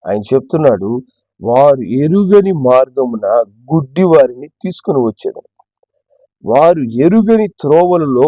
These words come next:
వారిని నడిపింతును, వారి ఎదుట చీకటిని వెలుగుగాను, వంకర త్రోవలను చక్కగాను చేయుదును, నేను వారిని విడువక ఈ కార్యములను చేయుదును."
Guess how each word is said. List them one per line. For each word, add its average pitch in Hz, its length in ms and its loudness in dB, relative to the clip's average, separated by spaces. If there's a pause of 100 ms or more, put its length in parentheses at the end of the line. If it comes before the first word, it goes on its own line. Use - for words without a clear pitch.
(160)
వారిని 131 280 2
నడిపింతును, 135 760 -4 (1000)
వారి 165 640 2
ఎదుట 175 300 0 (1040)
చీకటిని 202 800 0
వెలుగుగాను, 139 760 0 (340)
వంకర 185 540 0
త్రోవలను 127 600 -2
చక్కగాను 113 720 -2
చేయుదును, 110 600 -6 (180)
నేను 113 680 -4 (480)
వారిని 117 480 -2
విడువక 120 880 0 (880)
ఈ 185 260 -4 (140)
కార్యములను 120 680 -2
చేయుదును." 107 1080 -2